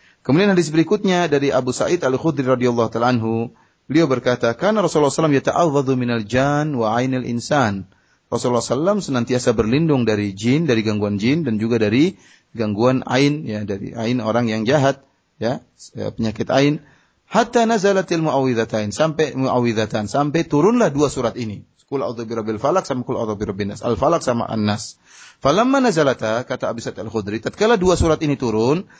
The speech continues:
akhadha bihima wa taraka ma siwahuma. Maka Nabi sallallahu alaihi wasallam hanya berta'awudz, yaitu berlindung kepada Allah dengan dua surat ini dan meninggalkan, eh, bentuk-bentuk doa yang lain selain daripada dua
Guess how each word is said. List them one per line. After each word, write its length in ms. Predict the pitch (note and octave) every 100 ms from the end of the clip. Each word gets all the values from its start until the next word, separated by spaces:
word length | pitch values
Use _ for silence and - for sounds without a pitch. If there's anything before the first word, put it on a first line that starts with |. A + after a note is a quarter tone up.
| _
akhadha 480 | - E3 G3 E3 D3
bihima 320 | C#3+ F3+ A#3
wa 160 | A#3+ G3
taraka 400 | B3 C4+ B3+ F#3
ma 160 | D#3
siwahuma. 480 | - A#2+ G#2+ G#2 G2+
Maka 240 | A#2 A#2+ B2
Nabi 240 | D#3 D3
sallallahu 160 | C#3 C3
alaihi 160 | D3+
wasallam 220 | F3+ A3+ A#3 - - _
hanya 260 | B2+ D3 C#3+
berta'awudz, 640 | C3+ B2+ F3 G#3+ B3 -
yaitu 400 | - B2 B2+ B2
berlindung 400 | C3+ B2+ F3+ A3
kepada 320 | A3 F3+ E3+ F3+
Allah 160 | F#3+
dengan 240 | E3 E3+ E3+
dua 160 | F#3+
surat 240 | F3 F3 -
ini 160 | A3
dan 160 | F3+ E3+
meninggalkan, 560 | E3 E3+ G#3+ A3 G#3+ - _ _ _ _
eh, 400 | C#3+ C#3+ C#3+ C#3+
bentuk-bentuk 560 | C#3 C#3 D3 C3+ C#3 D#3+
doa 240 | C#3 C#3
yang 160 | C#3 C3+
lain 240 | D#3 E3 - _ _ _
selain 240 | - A#2+ C#3
daripada 400 | A#2+ A2+ A#2+ A#2+
dua 320 | A2+ D3